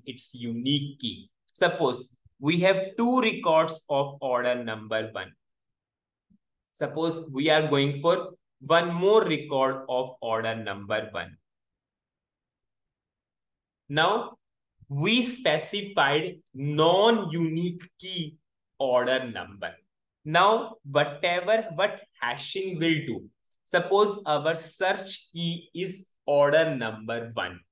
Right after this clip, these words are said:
Now, what hashing will do? Hashing will point to the address of the record. Now, for the hashing,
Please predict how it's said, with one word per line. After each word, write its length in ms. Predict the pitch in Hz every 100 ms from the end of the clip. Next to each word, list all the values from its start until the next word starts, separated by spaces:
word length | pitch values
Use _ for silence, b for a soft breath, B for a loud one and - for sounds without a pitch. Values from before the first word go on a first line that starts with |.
| _ _ _ _
Now, 520 | 147 160 202 220 - _ _
what 300 | 165 240 254
hashing 640 | - 175 123 - 165 165 151
will 160 | 147 -
do? 180 | 104 95 _ _ _ _
Hashing 640 | - 139 165 - 233 220 220
will 160 | 214 202 - -
point 460 | 165 170 214 208 - _
to 200 | 156 151 151
the 240 | 156 156 151 _ _
address 720 | 180 196 175 220 233 233 - -
of 280 | 104 104 -
the 200 | 120 113
record. 580 | 117 113 127 120 123 123 - - _ -
Now, 460 | 135 143 180 180
for 200 | 165 170
the 260 | 165 165 170 - -
hashing, 640 | 135 - - 185 143 143